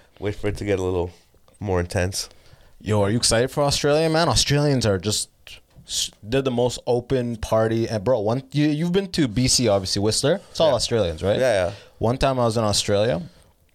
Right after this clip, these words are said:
Speaker 2: and, uh, this is true story.
Speaker 1: You've been everywhere, eh? You've been all over the world.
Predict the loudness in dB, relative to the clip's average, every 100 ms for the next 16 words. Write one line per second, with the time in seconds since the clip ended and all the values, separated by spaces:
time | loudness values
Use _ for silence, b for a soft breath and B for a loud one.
0 | -20 -20 -6 -2 0 0 -2 -4 -8 -20
1 | _ _ -4 -2 -2 -2 0 0 0 0
2 | -2 0 0 0 0 -2 -8 -4 -2 0
3 | 0 -2 -2 -2 -4